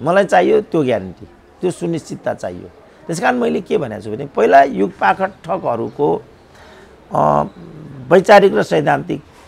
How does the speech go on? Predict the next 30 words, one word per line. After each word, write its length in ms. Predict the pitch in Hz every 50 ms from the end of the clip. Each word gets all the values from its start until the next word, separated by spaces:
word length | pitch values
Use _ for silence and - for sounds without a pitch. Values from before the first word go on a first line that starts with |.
| -
पक्ष 260 | - 151 - - - 175
स्पष्ट 420 | 156 - - - 139 - - -
हुनु 220 | 117 98 92 87
पर्यो, 240 | 90 - 92 92 92 - - - - - - - - _ _ - - - - -
त्यसपछि 460 | 214 233 226 208 254 240 196 214 415 - -
उनीहरूको 360 | 208 214 226 220 208 185 196
बिचमा 300 | 175 175 160 - - -
एलायन्स 440 | - - 156 139 123 117 113 107 107
बढ्नु 340 | 104 101 104 98 98 95 95
पर्यो, 320 | 90 - 104 98 98 104 - -
अनि 160 | - 196 208 226
मात्रै 300 | 226 226 220 - - 277
यो 260 | 240 202 180 196 202
अहिलेको 500 | 196 170 170 165 165 170 170 - 180 156
जुन, 340 | 139 151 147 147 139 139 - - - - - - - - - - - - -
अ, 80 | 135 135 131 127 120 117 117 - - - - 82 82 - 110
भ्रष्ट 240 | 147 165 - - 180
नेतृत्व 500 | 156 143 131 - - 117 87 - 110 95
छ 220 | - 117 131 156 156 - - - - - - - - 190 190 - 233
यसलाई 280 | 185 - 208 214 208
प्रतिस्थापन 720 | 180 - - 165 156 175 156 - - 147 139 143 - 156 143
गर्न 180 | 131 123 113 117
सकिन्छ 420 | - - 110 107 117 110 98 -
भन्ने 480 | 127 151 139 104 90 95 107 127 - 196 - - - - _ _ _ _ - - - - _ -
मेरो 220 | 139 165 208 233 226
आफ्नो 280 | 185 160 131 147 143
इम्प्रेसन 400 | 131 120 104 - 104 - 110 104
चाहिँ 160 | 98 123 123
त्यो 180 | 110 - 117 95
छ। 100 | - -